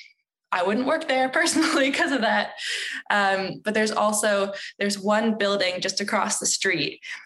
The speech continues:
And if you look at it, there's the profile of a woman in the glass. Um, and it said it's because when the Halifax explosion ripped through,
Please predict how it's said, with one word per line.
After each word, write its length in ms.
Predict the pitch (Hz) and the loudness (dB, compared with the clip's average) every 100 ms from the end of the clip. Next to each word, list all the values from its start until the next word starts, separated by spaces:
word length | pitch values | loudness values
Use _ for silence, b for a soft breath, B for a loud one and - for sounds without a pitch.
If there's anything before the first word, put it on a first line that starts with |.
| - | -2
And 120 | 202 | 0
if 100 | 196 | 2
you 140 | 202 196 | 2 2
look 240 | 240 247 | 2 0
at 200 | 190 - | 0 0
it, 200 | - - - | -2 -4 -4
there's 200 | 202 196 202 | 0 0 0
the 180 | 196 - | -4 -6
profile 540 | - 202 202 202 196 190 | -2 -2 0 0 2 2
of 100 | 180 | 2
a 80 | 170 | 2
woman 520 | 170 180 220 285 294 B _ - | 2 2 0 0 -2 B _ -6
in 220 | 196 196 | -4 -2
the 80 | 185 | -2
glass. 640 | 180 170 196 285 - - - - B B B - | 0 0 0 0 -2 -4 -8 -16 B B B -2
Um, 460 | 214 196 190 185 - | 0 2 0 -4 -2
and 120 | 208 202 | 0 0
it 140 | - | 0
said 380 | - 269 247 208 | 0 2 2 2
it's 160 | 202 | -2
because 640 | - 185 - 247 214 190 190 | -4 -6 -2 0 2 0 0
when 100 | 185 | -2
the 60 | |
Halifax 500 | 196 185 180 185 - | 0 0 0 -2 -4
explosion 560 | - - - 226 247 208 | -4 -4 0 2 2 2
ripped 220 | 180 - | 2 -2
through, 360 | - 180 170 170 | -2 2 2 0